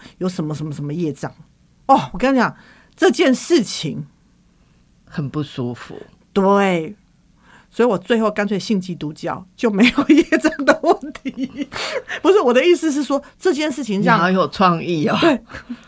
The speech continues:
Speaker 1: 对，这件事情让我其实放在心里很久很久很久。
Speaker 2: 欸，你说到这个，我可以体会。
Speaker 1: 嗯。
Speaker 2: 我还没生小孩的时候，
Speaker 1: 嗯。
Speaker 2: 我婆婆也会细规起门。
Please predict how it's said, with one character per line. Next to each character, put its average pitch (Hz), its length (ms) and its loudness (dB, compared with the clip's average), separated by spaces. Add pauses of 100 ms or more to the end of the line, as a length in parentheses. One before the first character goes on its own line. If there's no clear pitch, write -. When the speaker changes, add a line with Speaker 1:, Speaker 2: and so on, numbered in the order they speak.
(220)
Speaker 1:
对， 294 200 -2
这 403 180 0
件 392 100 2
事 359 120 -2
情 254 200 0
让 302 240 2
我 165 280 -4 (440)
其 - 140 -6
实 233 300 -2 (800)
放 330 180 4
在 285 100 6
心 269 240 4
里 196 160 6
很 170 460 6
久 151 260 2
很 143 320 0
久 156 220 0
很 - 360 -4
久。 - 220 -12 (600)
Speaker 2:
欸， 156 260 2 (400)
你 160 140 2
说 190 180 0
到 196 180 2
这 165 140 -2
个， 143 140 -4
我 120 120 -2
可 127 180 -2
以 127 100 -2
体 - 280 -10
会。 127 320 -2 (120)
Speaker 1:
嗯。 190 400 2
Speaker 2:
我 170 100 2
还 175 180 4
没 170 180 0
生 170 260 0
小 - 160 -2
孩 - 340 -6
的 - 100 -8
时 - 280 -10
候， 120 280 0
Speaker 1:
嗯。 185 260 8 (320)
Speaker 2:
我 147 100 -2
婆 139 160 -6
婆 156 120 0
也 127 120 0
会 151 160 0
细 151 220 -2
规 139 240 -2
起 135 180 -6
门。 120 360 -6